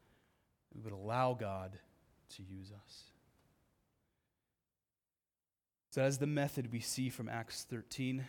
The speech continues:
The scripture is the foundation for telling others about Jesus, and we need to open our mouths and speak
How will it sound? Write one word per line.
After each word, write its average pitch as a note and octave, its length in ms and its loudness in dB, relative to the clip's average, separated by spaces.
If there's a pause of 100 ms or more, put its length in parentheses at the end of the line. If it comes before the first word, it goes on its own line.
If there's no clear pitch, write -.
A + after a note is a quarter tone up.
(120)
The A2+ 60 -8
scripture - 600 0
is A#2 180 -4
the A#2 80 -8
foundation B2 640 2
for B2+ 120 -6
telling A2+ 340 -4
others G#2+ 200 -4
about G2 220 -8
Jesus, C#3 560 -2 (1000)
and A#2 140 -6
we A2+ 120 -4
need B2 120 0
to A2+ 80 -2
open B2+ 240 0
our A#2 80 0
mouths A2 760 0 (680)
and A2 140 -6
speak - 640 -2